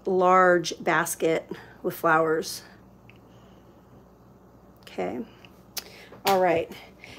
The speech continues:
And then you also have the wreath, the penguin, the holly, and the Santa landscape, which makes eight for you so far. Yes, it makes eight. I have your pile right here, your pile of eight.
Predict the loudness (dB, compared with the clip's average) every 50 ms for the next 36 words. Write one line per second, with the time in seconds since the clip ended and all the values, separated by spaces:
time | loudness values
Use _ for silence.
0 | -4 0 6 8 8 8 8 10 10 12 12 12 10 6 2 4 6 6 6 6
1 | 6 2 2 4 4 4 2 2 0 -2 -4 -4 -2 2 2 4 4 4 4 4
2 | 4 2 4 8 10 10 10 10 8 6 2 2 2 2 2 2 2 2 2 4
3 | 4 2 0 0 0 -2 -2 -4 -6 -8 -8 -8 -8 -6 -8 -10 -10 -10 -10 -10
4 | -12 -12 -14 -16 -10 -10 -10 -10 -10 -12 -12 -10 -10 -8 -10 -10 -12 -12 -14 -14
5 | -16 -14 -10 -10 -10 -8 -8 -12 -14 -16 -20 -20 -20 -20 -20 -20 -20 -20 -20 -20
6 | -20 -20 -20 -20 -20 -20 -20 -20 -20 -20 -20 -20 -8 -6 -6 -6 -6 -8 -14 -14
7 | -10 -8 -8 -4 -4 -4 -4 -4 -4 -4 -4 -4 -6 -10 -18 -20 -20 -20 -18 -16
8 | -16 -16 -18 -14 -14 -14 -14 -14 -18 -20 -20 -20 -20 -20 -20 -20 _ -20 -20 -20
9 | -20 -20 _ -20 -20 -20 -20 -20 -20 -20 -20 -20 -20 -20 -14 -14 -14 -12 -12 -14
10 | -14 -14 -16 -18 -10 -8 -8 -8 -8 -8 -8 -8 -8 -6 -8 -6 -4 -4 -2 -2
11 | -2 -2 -2 -4 -4 -4 -8 -12 -8 -6 -4 -4 -4 -6 -10 -14 -18 -14 -10 -6
12 | -6 -6 -6 -6 -4 -4 -2 -2 -2 -2 -2 -4 -4 0 2 2 2 2 0 -4
13 | -6 -12 -16 -18